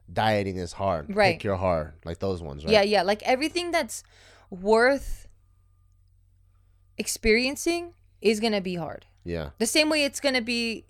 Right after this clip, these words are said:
Speaker 2: just as rewarding. You know, I feel like the harder this, the thing is, at the end of it all, it's super rewarding. Like, I
Speaker 1: Yeah.
Speaker 2: know, I think that's what, what keeps me, um, striving for whatever goal that I have or working really hard for shit, because I'm like,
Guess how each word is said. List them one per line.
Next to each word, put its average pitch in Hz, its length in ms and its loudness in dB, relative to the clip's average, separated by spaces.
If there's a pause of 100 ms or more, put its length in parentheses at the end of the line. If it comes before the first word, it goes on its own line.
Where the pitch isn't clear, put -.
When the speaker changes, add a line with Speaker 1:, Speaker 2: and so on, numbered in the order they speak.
(120)
Speaker 2:
just 233 220 -2
as 202 120 -2
rewarding. 170 480 -4 (400)
You 214 100 -2
know, - 80 4
I 214 120 4
feel 254 160 -2
like 233 180 2
the 208 100 2
harder 214 340 4
this, 220 260 0
the 202 180 -8
thing 214 340 -2
is, 220 340 -4 (720)
at 208 140 -2
the - 140 0
end 220 140 2
of 220 100 2
it 208 80 2
all, 196 160 8
it's 214 180 4
super 208 320 -6
rewarding. 160 520 -8 (480)
Like, 214 160 8
I 247 60 10
Speaker 1:
Yeah. 240 80 4
Speaker 2:
know, 247 380 6
I 220 120 6
think 285 180 -4
that's 311 200 2
what, 254 220 2
what 220 160 0
keeps 247 340 -6
me, 233 280 -2 (400)
um, 190 500 0 (380)
striving 233 720 4
for 208 300 0
whatever 202 380 4
goal 202 200 2
that 202 120 2
I 175 80 4
have 208 500 4
or 196 160 -2
working 214 400 2
really 220 200 0
hard 190 320 0
for 226 140 -6
shit, 247 380 -2
because 214 240 -6
I'm 202 140 0
like, 175 180 -6